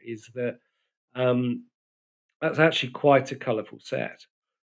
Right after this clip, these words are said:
Tony's house is, is, is colourful, and the general feeling, it's actually quite colourful. And that all came about in particular because we,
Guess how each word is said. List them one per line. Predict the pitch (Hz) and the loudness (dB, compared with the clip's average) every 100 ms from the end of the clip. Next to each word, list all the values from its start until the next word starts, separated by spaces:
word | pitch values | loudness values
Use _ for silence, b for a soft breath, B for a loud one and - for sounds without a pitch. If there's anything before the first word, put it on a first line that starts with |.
| _ _ - | _ _ 0
Tony's | 143 139 123 | 4 4 4
house | 123 127 107 - 117 | 2 0 0 -4 -12
is, | 104 - _ _ | -12 -16 _ _
is, | 117 - _ _ | -12 -12 _ _
is | 123 - | -10 -10
colourful, | - 123 117 107 - 113 | -8 -2 -2 -2 -10 -10
and | 120 120 | -4 -2
the | 120 | -2
general | - 135 127 120 110 - - | 2 4 4 2 -2 -8 -8
feeling, | 131 123 117 104 | -4 -2 -2 -4
it's | 101 - 123 | -8 -8 -10
actually | 123 - 123 | -6 -8 -10
quite | - 117 110 _ _ | -10 -6 -6 _ _
colourful. | 120 113 - _ _ _ _ _ _ _ _ _ - | -8 -8 -10 _ _ _ _ _ _ _ _ _ -4
And | 139 135 135 - _ _ 131 | 2 2 0 -6 _ _ 4
that | 160 196 - - _ - | 8 8 4 -6 _ 2
all | 147 143 139 | 6 6 4
came | 143 135 127 | 4 4 4
about | 123 131 127 117 - | 2 2 4 2 -2
in | 127 | -12
particular | 123 120 - 139 - 127 113 | -12 -14 -6 -6 -2 -2 -2
because | 123 - 131 120 127 | -4 -6 -6 -6 -6
we, | 123 135 131 131 131 | 0 0 0 -4 -8